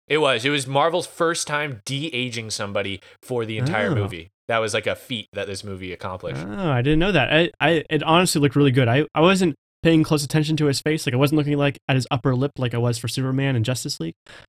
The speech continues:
Speaker 2: But I was, um, but no, I, I, I definitely didn't feel like he was uncanny in any sort of way. Maybe in a few years it'll, that'll <laughs> change.
Speaker 1: Well, that's the thing. Samuel Jackson is already in every movie. So will, is this, is he the next C G I Paul Walker?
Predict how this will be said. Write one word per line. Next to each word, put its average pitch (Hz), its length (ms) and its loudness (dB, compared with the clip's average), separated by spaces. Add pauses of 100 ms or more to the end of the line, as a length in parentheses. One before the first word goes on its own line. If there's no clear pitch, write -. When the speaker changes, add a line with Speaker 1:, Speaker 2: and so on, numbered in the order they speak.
(140)
Speaker 2:
But 127 260 2
I 127 160 2
was, 135 400 2
um, 120 420 0 (840)
but 170 200 0
no, 190 80 6
I, 156 60 8 (120)
I, 151 340 -2
I - 40 -2
definitely 160 280 2
didn't 147 220 2
feel 156 300 2
like 131 160 2
he 127 180 -4
was 120 320 0
uncanny 131 540 -2
in 104 80 -4
any 104 140 -4
sort 107 200 -4
of 101 80 -8
way. 104 300 -8
Maybe 151 200 6
in 147 60 4
a 131 60 2
few 131 160 0
years 117 340 0
it'll, 107 220 -6
that'll 117 200 -2
<laughs> - 0 -
change. 143 340 2
Speaker 1:
Well, 175 100 6
that's 214 180 2
the 175 80 -4
thing. 185 160 -2
Samuel 208 440 2
Jackson 185 360 -2
is 143 100 -2
already 139 680 -2
in 139 180 -6
every 127 400 -6
movie. 123 560 -8 (320)
So 143 540 2
will, 147 540 0
is 127 200 -2
this, 151 280 -2
is 127 160 -8
he 202 120 -2
the 180 140 -2
next 143 240 -4
C 135 340 -2
G 127 220 -2
I 117 220 2
Paul 117 420 -4
Walker? 110 480 -6